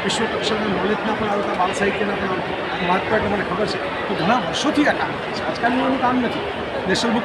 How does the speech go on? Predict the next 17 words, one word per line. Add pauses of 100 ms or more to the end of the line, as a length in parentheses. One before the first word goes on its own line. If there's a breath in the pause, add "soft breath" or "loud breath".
ટ્રસ્ટ
છે
એ
બુક
ફેરમાં
બે
હજાર
ચારની
સાલમાં
વીસ
વર્ષ
પહેલાં
જે
આજે
હું
રહું
છું